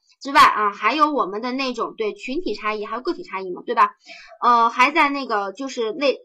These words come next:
类似于一段总结的话的后面，还给大家写了一些，所以这个地方做多选题的时候，一定要把所有的这个选项都得给它看到了，然后才能做出来啊，是吧？所以这个是群体的和，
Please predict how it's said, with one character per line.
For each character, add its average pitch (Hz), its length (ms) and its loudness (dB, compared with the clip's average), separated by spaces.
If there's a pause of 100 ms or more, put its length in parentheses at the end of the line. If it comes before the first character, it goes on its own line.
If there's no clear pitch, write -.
类 285 160 0
似 285 180 -8
于 247 100 -4
一 247 40 -4
段 262 220 0
总 190 180 -4
结 208 120 -6
的 240 120 -4
话 339 180 6
的 247 100 0
后 247 160 -4
面， 196 200 -6
还 220 220 -4
给 240 120 -4
大 226 140 0
家 220 100 -2
写 208 220 -6
了 208 80 -2
一 208 80 -4
些， 175 320 -6 (320)
所 277 100 -2
以 254 80 -2
这 330 160 0
个 262 100 2
地 240 100 -6
方 214 240 -2
做 240 180 2
多 262 180 2
选 214 200 -4
题 196 120 -12
的 196 120 -8
时 202 100 -10
候， 185 100 -4
一 202 120 -8
定 262 160 -8
要 233 180 2
把 185 180 0
所 233 380 2
有 220 80 2
的 190 180 -6
这 202 160 -2
个 190 120 -6
选 180 200 -12
项 214 260 2 (280)
都 311 200 4
得 208 180 0
给 180 100 -8
它 196 140 -6
看 262 260 -4
到 294 220 8
了， 185 200 -2
然 185 120 -4
后 202 120 -6
才 185 140 -12
能 180 140 -10
做 190 140 -6
出 190 100 -14
来 156 180 -2 (120)
啊， 190 180 -6
是 220 120 -12
吧？ 208 140 -4
所 208 120 -4
以 196 60 -4
这 233 140 -2
个 220 120 -4
是 202 280 -6 (880)
群 240 180 -8
体 226 160 -6
的 175 120 -6
和， 185 320 -6